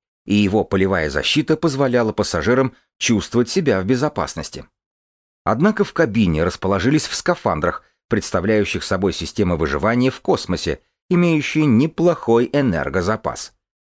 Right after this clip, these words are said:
Приказ капитана был однозначен: выполнять срам по полной программе. Дамир был уверен, что это излишняя мера,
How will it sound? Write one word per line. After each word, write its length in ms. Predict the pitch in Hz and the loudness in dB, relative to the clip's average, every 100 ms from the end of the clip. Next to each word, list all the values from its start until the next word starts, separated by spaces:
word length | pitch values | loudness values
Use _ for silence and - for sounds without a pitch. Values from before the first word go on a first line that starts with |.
| _ _ | _ _
Приказ 380 | 101 95 92 - | -2 0 -2 -2
капитана 460 | 92 - 80 95 113 | -6 -4 -2 0 0
был 300 | 85 90 87 | 2 0 -2
однозначен: 720 | 73 65 78 64 64 - 60 _ _ _ _ | -4 -4 -4 -4 -6 -6 -10 _ _ _ _
выполнять 640 | 78 104 101 98 90 78 _ | 0 2 2 2 0 -2 _
срам 460 | - 107 110 131 143 _ - | -6 0 2 0 -4 _ 0
по 120 | 180 | 0
полной 480 | 180 135 104 104 107 | 4 4 6 4 2
программе. 540 | - 113 85 67 65 - _ _ _ _ - | 0 0 0 -2 -6 -12 _ _ _ _ -10
Дамир 460 | 80 87 85 92 | -2 0 2 0
был 160 | 87 95 | 2 2
уверен, 400 | 107 135 90 69 _ _ | 2 2 2 -2 _ _
что 260 | - 104 | -4 0
это 380 | 98 95 98 123 | 2 2 0 0
излишняя 600 | 113 147 147 156 - 95 | 0 0 2 0 2 2
мера, 320 | 101 95 95 | 4 4 0